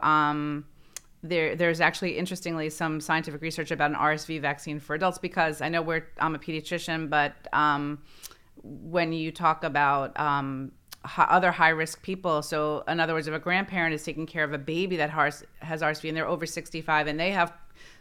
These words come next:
C O P D or something, they could actually, the adult can get sick with R S V too. So there's actually been some, uh, work on R S V vaccines for adults. So maybe there's hope then that we'll get the vaccine for kids too for R S V someday.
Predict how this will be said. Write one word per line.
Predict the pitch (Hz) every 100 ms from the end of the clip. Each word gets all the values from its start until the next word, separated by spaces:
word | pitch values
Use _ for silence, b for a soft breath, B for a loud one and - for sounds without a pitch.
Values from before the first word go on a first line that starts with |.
| b
C | - - 180
O | 160
P | 170
D | 160 190
or | 208
something, | 185 156 156 151
they | 175
could | 226 208 147
actually, | - 151 - 147 143
the | 139 143
adult | 170 185
can | - 156
get | 117
sick | - 156 151
with | 139 -
R | 143
S | 139
V | 139
too. | - 156
So | - 147
there's | 156
actually | 160 156 - 170
been | 151 151
some, | 147 - 160 143 143 b b b b b
uh, | 165 156 160
work | 170 170
on | 160
R | 156
S | 151 151
V | 160
vaccines | 139 143 156 151
for | 151
adults. | 160 151
So | - 156 160
maybe | 175 170
there's | 170 160
hope | 180 160
then | 160 147
that | 147 139
we'll | 139
get | 135 139 - - -
the | 139
vaccine | 143 139 - 147
for | 135
kids | - 139 -
too | 160 151
for | -
R | -
S | 135
V | - 127 135
someday. | - 156 143 139